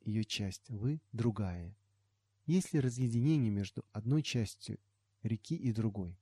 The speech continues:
Тогда почему же не быть передачей сил? Нет никакого основания для отрицания этого.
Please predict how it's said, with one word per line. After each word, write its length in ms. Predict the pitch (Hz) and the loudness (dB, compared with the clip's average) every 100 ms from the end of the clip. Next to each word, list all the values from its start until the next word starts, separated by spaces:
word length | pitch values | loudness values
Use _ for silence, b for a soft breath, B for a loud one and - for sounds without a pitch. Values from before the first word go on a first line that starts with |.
| _ _ _ _ _ _ _ _ _ | _ _ _ _ _ _ _ _ _
Тогда 280 | 117 107 117 | -6 -2 -2
почему 460 | - - 135 156 | -2 -2 2 2
же 220 | 131 107 104 _ _ - | 2 0 -6 _ _ -4
не 100 | 113 | -2
быть 220 | 107 - | -2 0
передачей 460 | 113 110 104 - 131 | 0 2 0 -2 -6
сил? 360 | - 113 92 - _ _ _ _ _ _ _ _ _ _ - | -4 -6 -6 -12 _ _ _ _ _ _ _ _ _ _ 0
Нет 240 | 175 190 | 2 4
никакого 400 | 127 113 113 113 | 2 0 0 0
основания 640 | 107 - 113 104 139 135 104 | -2 -2 -2 0 2 2 0
для 160 | 104 | -2
отрицания 640 | 101 107 - - 113 113 | -4 -6 -4 -2 0 0
этого. 500 | 123 120 - 87 85 | 0 -4 -4 -12 -14